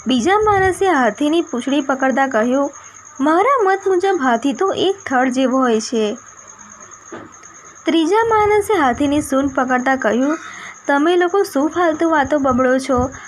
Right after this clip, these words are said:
હાથી એક મોટા પંખાની જેમ હોય છે." ચોથા માણસે હાથીના કાન સ્પર્શીને કહ્યું, "નહીં, નહીં,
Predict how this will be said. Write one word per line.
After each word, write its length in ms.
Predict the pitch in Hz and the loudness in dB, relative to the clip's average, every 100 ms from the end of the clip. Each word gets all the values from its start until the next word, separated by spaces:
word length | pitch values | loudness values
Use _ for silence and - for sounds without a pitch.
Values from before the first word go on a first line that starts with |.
| - - | -14 -2
હાથી 340 | 254 247 302 381 349 | 0 0 2 0 2
એક 100 | 349 | 2
મોટા 360 | 262 226 330 | 2 2 2
પંખાની 560 | 330 254 233 269 302 285 | 0 -2 -2 0 0 0
જેમ 300 | 226 233 262 | 0 0 2
હોય 180 | 240 220 | 0 0
છે." 280 | 226 208 247 - - - - - - | 0 -2 -4 -16 -20 -20 -20 -20 -8
ચોથા 400 | 330 311 320 453 | -2 0 0 0
માણસે 360 | 440 415 403 415 | 2 2 2 0
હાથીના 480 | 320 233 254 262 392 | 2 0 0 -2 0
કાન 300 | 339 262 277 | 0 0 0
સ્પર્શીને 560 | - 262 254 262 247 | 0 -2 0 -2 -2
કહ્યું, 420 | 240 233 220 220 233 - - - - | 0 0 0 -2 -4 -12 -20 -20 -8
"નહીં, 240 | 262 339 466 | -2 0 2
નહીં, 420 | 339 381 349 214 | 2 2 2 -2